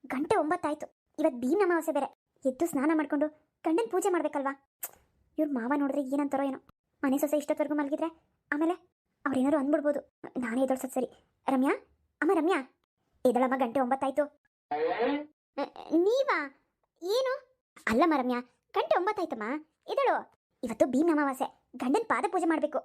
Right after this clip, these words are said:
ಎದ್ದಳಮ್ಮ, ಬೇಗ ಕೊಡೋಗಿ ನೀರ್ ಕಾಯ್ಸಿಟ್ಟಿದೀನಿ, ಹೋಗಿ ಸ್ನಾನ ಮಾಡ್ಕೊಂಡ್ ಬಂದ್ಬಿಡು, ಎರಡೇ ಚಂಬು ಉಯ್ಕೊ ಬಂದ್ಬಿಡು.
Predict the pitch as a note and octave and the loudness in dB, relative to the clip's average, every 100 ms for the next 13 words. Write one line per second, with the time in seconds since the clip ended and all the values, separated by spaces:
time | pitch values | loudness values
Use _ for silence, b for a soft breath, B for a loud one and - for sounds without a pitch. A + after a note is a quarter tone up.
0 | _ _ A3 A#3+ B3+ B3+ _ - A#3 C4+ | _ _ -2 2 2 0 _ -2 0 2
1 | C#4+ B3 D4+ D#4 _ D#4 A4+ E4 F#4+ F#4 | 0 2 -2 -2 _ -2 0 0 -2 -4
2 | D#4 C4 _ _ B3+ - A#3+ C#4+ C4+ C4 | -2 -4 _ _ -10 -6 -2 -2 -2 -2
3 | C4 C4 - _ A3+ D4+ G4 F4 E4 F4 | -2 -2 -6 _ -2 -2 0 0 0 2
4 | D#4 D4 B3+ _ | 0 0 -4 _